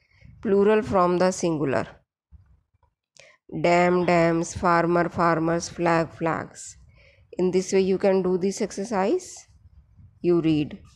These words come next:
And in exercise you can fill student, students, catch, catches, buffalo, buffaloes. You can fill easily. Cry, cries, woman, women, story, stories,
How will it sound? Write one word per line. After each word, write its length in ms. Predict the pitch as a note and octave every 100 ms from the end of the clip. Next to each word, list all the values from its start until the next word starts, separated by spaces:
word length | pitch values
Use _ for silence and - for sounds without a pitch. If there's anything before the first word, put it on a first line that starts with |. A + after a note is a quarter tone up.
| - - - - -
And 280 | F3+ F#3 F#3+
in 160 | G3+
exercise 720 | G3+ F#3 - F#3+ - F#3 F#3 F3+
you 100 | F#3
can 240 | F#3+ F#3
fill 240 | - G3+
student, 600 | G#3 - - G3 F#3+ G#3+ A#3+
students, 600 | - F3 F3 G3 A#3+ -
catch, 500 | G3+ F#3+ G3 G3 -
catches, 640 | E3+ D#3 F#3+ A3 - - _ _ _ _ _
buffalo, 760 | F3 F3 - F#3 G3 A3+ E4 - -
buffaloes. 1120 | F3 E3+ - D#3+ D3+ D3+ C#3+ - - - - _ _ _ _ _ _ _
You 140 | - F3
can 240 | G#3 G3+
fill 240 | - G#3+ G#3+
easily. 600 | G#3+ G#3 A#3+ C4 D#4+ _ _ _ _ - _ _ -
Cry, 400 | G3 F#3 F#3+ F#3
cries, 540 | F#3 F3 E3+ E3+ D#3+
woman, 460 | E3 F3+ F3+ F3+ F3
women, 600 | E3 E3+ E3+ E3+ D#3+ E3+ - _ _ _ _ _ _
story, 600 | - - F#3 F3+ F3+ F#3
stories, 920 | F#3 - E3+ E3+ E3+ E3 D#3+ - -